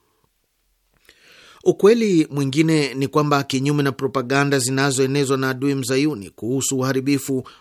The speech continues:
wa nguvu za ulinzi wa anga za Iran, uharibifu huo haukuwa mkubwa kama inavyodaiwa. Si hayo tu, bali hata wakosoaji wa baraza la mawaziri la Benjamin Netanyahu na vyombo vya habari vya Kizayuni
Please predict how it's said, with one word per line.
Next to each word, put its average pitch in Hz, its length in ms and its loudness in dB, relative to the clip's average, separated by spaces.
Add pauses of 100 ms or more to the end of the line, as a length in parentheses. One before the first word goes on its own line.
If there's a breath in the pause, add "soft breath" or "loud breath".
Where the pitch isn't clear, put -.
(140 loud breath)
wa 78 200 -12
nguvu 120 320 -4
za 131 120 0
ulinzi 135 640 0
wa 135 340 -2
anga 139 320 -2
za 127 220 -4 (200)
Iran, 123 560 -4 (360 loud breath)
uharibifu 131 640 -4
huo 143 260 2
haukuwa 135 480 0
mkubwa 135 400 -2
kama 143 520 -4
inavyodaiwa. 131 840 -2 (320)
Si - 200 -12
hayo 127 340 0
tu, 139 280 -2 (240 loud breath)
bali 117 380 -4
hata 135 340 0
wakosoaji 135 680 0
wa 131 80 2
baraza 135 460 0
la 135 80 0
mawaziri 131 500 -2
la 131 100 -2
Benjamin 131 520 -2
Netanyahu 131 600 -6 (320 loud breath)
na 80 220 -16
vyombo 131 280 -2
vya 127 140 -2
habari 131 560 0
vya 131 120 -2
Kizayuni 135 560 -2